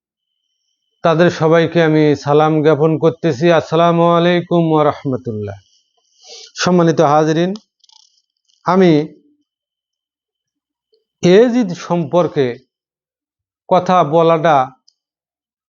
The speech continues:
আজকে আমার প্রথম সূচনা। হয়তো দুই চার দিন, পাঁচ দিন আমি এজিদের কর্মকাণ্ডের উপরে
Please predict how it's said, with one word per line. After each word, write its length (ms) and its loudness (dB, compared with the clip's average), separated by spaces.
আজকে 420 0
আমার 220 0
প্রথম 500 -4
সূচনা। 580 -2
হয়তো 600 0
দুই 140 4
চার 280 0
দিন, 220 -2
পাঁচ 280 2
দিন 340 -2
আমি 360 -2
এজিদের 560 2
কর্মকাণ্ডের 720 0
উপরে 420 -2